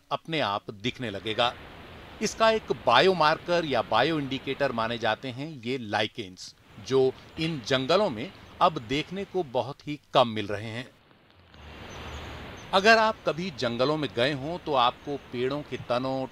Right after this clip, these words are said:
टहनियों या चट्टानों पर उभरी ऐसी सलेटी, हरे और भूरे रंग की बनावट मिलेंगी, जिन्हें लाइकेन्स कहते हैं।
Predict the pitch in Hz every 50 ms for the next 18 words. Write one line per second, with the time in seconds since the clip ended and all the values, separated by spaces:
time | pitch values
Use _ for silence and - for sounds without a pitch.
0 | - - 123 113 139 139 135 135 135 135 135 139 139 - - - _ - 180 185
1 | 175 - - 170 135 - _ - 143 160 196 208 185 - 156 139 135 - 135 127
2 | 117 123 143 156 160 - - 123 131 131 - - 147 143 143 - - - - -
3 | - - - 160 165 175 175 - - 175 175 175 165 - - - 135 147 156 160
4 | 160 165 170 - - - 156 165 170 151 120 98 110 139 180 208 208 185 156 143
5 | 135 - 143 120 95 113 107 110 113 143 185 - - 151 147 151 156 160 165 226
6 | 269 - - - - - - - 110 127 143 139 139 165 180 156 120 113 110 117
7 | 117 - - 127 110 101 - - - 98 95 - 120 104 120 127 113